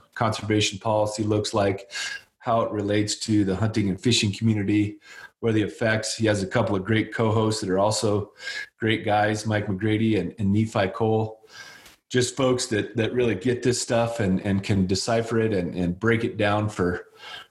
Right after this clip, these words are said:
for the layperson and help them understand. So we're, we're lucky to have Dave today. How, how's it going, Dave?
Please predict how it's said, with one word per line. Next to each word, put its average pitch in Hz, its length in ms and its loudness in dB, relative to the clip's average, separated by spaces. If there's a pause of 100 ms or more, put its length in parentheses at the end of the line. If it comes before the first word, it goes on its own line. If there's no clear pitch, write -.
for 113 140 0
the 101 100 0
layperson 113 760 0 (320)
and 92 220 2
help 117 160 2
them 110 160 2
understand. 110 680 0 (600)
So 101 320 -2
we're, 123 260 0
we're 123 220 0
lucky 131 260 0
to 107 100 -2
have 123 300 0
Dave 131 380 0
today. 127 380 0
How, 120 280 -2
how's 123 220 0
it 123 60 -4
going, 131 220 0
Dave? 104 320 0